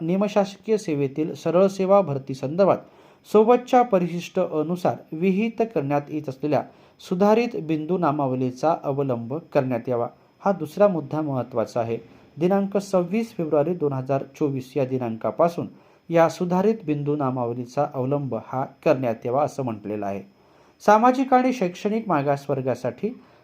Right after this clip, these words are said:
संदर्भाधीन क्रमांक एक येथील अधिनियमातील कलम सहा अनुसार गुणवत्तेवर नियुक्त झालेल्या सामाजिक आणि शैक्षणिक मागास वर्गातील उमेदवारांची संबंधित वर्गाच्या आरक्षित पदावर गणना करण्यात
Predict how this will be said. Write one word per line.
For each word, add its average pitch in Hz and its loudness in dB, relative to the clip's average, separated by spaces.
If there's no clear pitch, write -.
संदर्भाधीन 233 4
क्रमांक 190 0
एक 165 -6
येथील 160 -4
अधिनियमातील 165 -2
कलम 135 -2
सहा 123 -2
अनुसार 131 -2
गुणवत्तेवर 254 4
नियुक्त 196 0
झालेल्या 165 0
सामाजिक 143 -2
आणि 143 -2
शैक्षणिक 160 -6
मागास 135 0
वर्गातील 143 2
उमेदवारांची 131 -4
संबंधित 226 2
वर्गाच्या 170 2
आरक्षित 156 -2
पदावर 135 0
गणना 190 2
करण्यात 123 -2